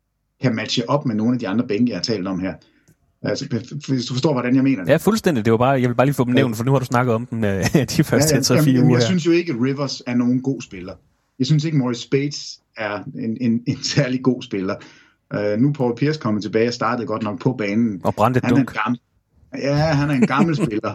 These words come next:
Speaker 1: øh, og der skulle lige have, have lidt hjælp for at komme til live igen. Altså, så jeg synes faktisk ikke, at deres bænk på papiret, hvis man spillede fem mod fem mod nogle af de andre bænke, så tror jeg, de ville blive tværet ud. Altså,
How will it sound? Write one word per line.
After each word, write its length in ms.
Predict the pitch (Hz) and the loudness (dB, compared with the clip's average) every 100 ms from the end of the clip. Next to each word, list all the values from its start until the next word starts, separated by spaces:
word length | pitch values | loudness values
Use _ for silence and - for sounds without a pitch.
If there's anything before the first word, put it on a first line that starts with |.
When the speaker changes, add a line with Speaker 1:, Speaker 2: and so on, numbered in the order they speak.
| - | -4
Speaker 1:
øh, 280 | 120 110 110 | -4 -4 -4
og 100 | 110 | -4
der 100 | 107 | -4
skulle 260 | 104 120 123 | -4 -2 -2
lige 100 | 117 | 0
have, 200 | 113 104 | -2 0
have 140 | 117 | 0
lidt 140 | 117 117 | 0 0
hjælp 220 | 131 - | -2 -2
for 100 | 120 | -6
at 60 | - | -4
komme 260 | 110 107 - _ - | -4 -4 -6 _ -2
til 100 | 117 | 0
live 300 | 123 135 117 | 2 0 -2
igen. 300 | 107 120 - - - - | -2 -4 -4 -18 -8 -4
Altså, 220 | 127 117 - - | -2 -2 -6 0
så 100 | 147 | 0
jeg 60 | |
synes 180 | 147 180 | 2 -2
faktisk 240 | 175 156 190 | -2 0 0
ikke, 140 | 175 | 0
at 60 | 147 | 0
deres 200 | 147 147 | -2 0
bænk 340 | 170 139 - - | -2 -4 -4 0
på 80 | |
papiret, 600 | 143 143 - 190 139 90 120 | 0 0 -4 0 0 0 -6
hvis 140 | 127 | 0
man 100 | 135 | 0
spillede 280 | 139 147 139 | 0 -2 0
fem 160 | 190 151 | -2 0
mod 200 | 143 127 | 0 2
fem 200 | 147 143 123 | 0 -2 0
mod 180 | 139 131 131 | 2 2 2
nogle 140 | 131 | 0
af 60 | 131 | 0
de 160 | 123 | -4
andre 200 | 120 135 | -4 -2
bænke, 280 | 110 117 104 | 0 0 0
så 100 | 104 | -4
tror 180 | - 131 | 0 0
jeg, 100 | 107 | 0
de 40 | |
ville 120 | 107 | -8
blive 140 | 107 107 | -8 -4
tværet 240 | 117 117 | 0 2
ud. 160 | 120 170 - _ | 2 -2 -4 _
Altså, 220 | - 104 | -10 -8